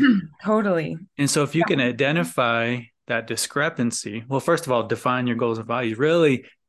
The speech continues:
Speaker 2: think about what you want to get out of life, like you did
Speaker 1: Right.
Speaker 2: when you're really
Speaker 1: Mm-hmm.
Speaker 2: thinking through your career.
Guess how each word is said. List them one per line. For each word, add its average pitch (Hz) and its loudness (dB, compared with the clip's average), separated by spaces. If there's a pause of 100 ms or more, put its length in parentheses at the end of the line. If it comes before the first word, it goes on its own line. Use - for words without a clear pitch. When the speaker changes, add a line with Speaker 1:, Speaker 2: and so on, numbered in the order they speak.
Speaker 2:
think 165 -2
about 110 -4
what 120 -2
you 120 0
want 120 -2
to 113 -10
get 123 -2
out 113 -2
of 113 -4
life, 110 -4
like 120 -8
you 135 -4
did 113 -4
Speaker 1:
Right. - -6
Speaker 2:
when 117 -4
you're 113 -2 (600)
really 131 0
Speaker 1:
Mm-hmm. 151 -2
Speaker 2:
thinking 123 -2
through 127 2
your 117 2
career. 123 -4